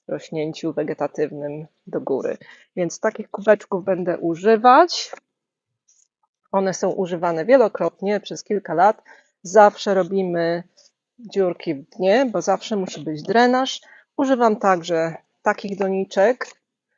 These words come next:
dziewięć centymetrów średnicy u góry, żeby po prostu dać, e, więcej ziemi korzeniom. Bo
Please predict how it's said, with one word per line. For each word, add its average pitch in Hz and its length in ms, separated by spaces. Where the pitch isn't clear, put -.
dziewięć 185 340
centymetrów 175 800
średnicy 190 720
u 170 60
góry, 208 500
żeby 269 180
po - 120
prostu 196 400
dać, 170 400
e, 165 280
więcej 196 480
ziemi 175 480
korzeniom. 156 600
Bo 233 480